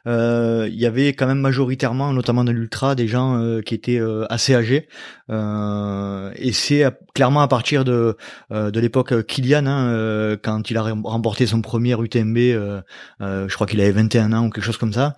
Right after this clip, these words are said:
euh, que là, ça a cassé un peu les codes. Et, et aujourd'hui, on, on peut dire que c'est un melting pot. Le trail, euh, est un melting pot de, d'âge, de, euh,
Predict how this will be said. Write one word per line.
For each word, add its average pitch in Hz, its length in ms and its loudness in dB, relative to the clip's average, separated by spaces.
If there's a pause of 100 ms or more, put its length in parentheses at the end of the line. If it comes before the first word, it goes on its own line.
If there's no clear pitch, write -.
(360)
euh, 113 180 4
que - 120 -4
là, 143 100 2
ça 127 160 -2
a 117 40 0
cassé 165 320 -2
un 156 80 -2
peu 147 100 -4
les 135 100 0
codes. 135 400 -4
Et, 123 840 0
et 131 40 -2
aujourd'hui, 147 540 0
on, 143 280 0
on 135 120 -2
peut 135 160 -2
dire 165 220 0
que 143 80 2
c'est 127 160 2
un 123 80 2
melting 143 440 0
pot. 156 260 -2
Le 123 140 -4
trail, 139 460 0
euh, 113 140 -2
est 117 160 -4
un 120 40 0
melting 135 480 0
pot 151 160 2
de, 120 320 2
d'âge, 151 460 2 (460)
de, 120 1080 2
euh, 107 600 -6